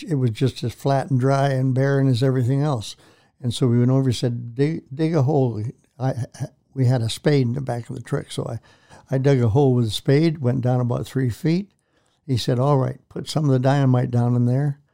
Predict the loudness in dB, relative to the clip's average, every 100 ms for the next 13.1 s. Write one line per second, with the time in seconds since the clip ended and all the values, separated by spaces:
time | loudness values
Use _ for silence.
0 | _ _ _ _ 0 2 4 4 4 2
1 | 0 -4 -10 -8 -4 -4 -2 -2 0 0
2 | 2 2 2 0 0 0 -2 -8 -2 0
3 | 0 0 0 2 2 0 -4 -2 0 0
4 | -2 -2 -4 -6 -20 _ -2 0 2 2
5 | 2 0 -2 -8 -12 -4 -2 -2 -6 -4
6 | -4 -4 -8 -16 -8 2 4 6 4 4
7 | 0 0 0 0 0 0 0 -2 0 -2
8 | -4 _ _ -20 -20 -14 -2 4 4 4
9 | 4 4 4 4 2 2 4 4 4 0
10 | -4 -2 -2 0 0 0 0 -2 -4 -8
11 | _ _ _ -4 -2 0 -2 -2 4 8
12 | 10 8 6 2 -2 -4 0 4 4 2
13 | 0